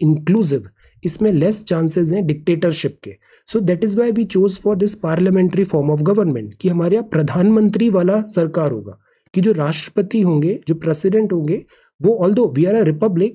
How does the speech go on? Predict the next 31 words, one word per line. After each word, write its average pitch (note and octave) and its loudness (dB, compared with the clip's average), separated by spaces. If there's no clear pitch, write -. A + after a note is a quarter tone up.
but F3+ 2
जो F#3 -2
प्रेसिडेंट G3+ 0
होंगे F#3+ 2
वो A#3+ 0
इलेक्टेड F#3+ 0
होंगे A#2 -2
और A#3+ -2
जो B3 -2
लोकसभा A3 2
होगी G#3 2
वो B3 -2
completely G3 2
responsible F3+ 0
होगी, F3 -2
गवर्नमेंट B3 2
completely G#3 0
responsible E3+ -2
होगी D#3+ -2
लोकसभा F#3+ 0
में। A2 -12
So - -10
this F#3+ 0
is C4 2
how A3 2
हमने F#3+ 2
अपना G3 -2
फाउंडेशन D#3 0
डाला। C3 -2
अब G3 -2
देखो, F#3+ -4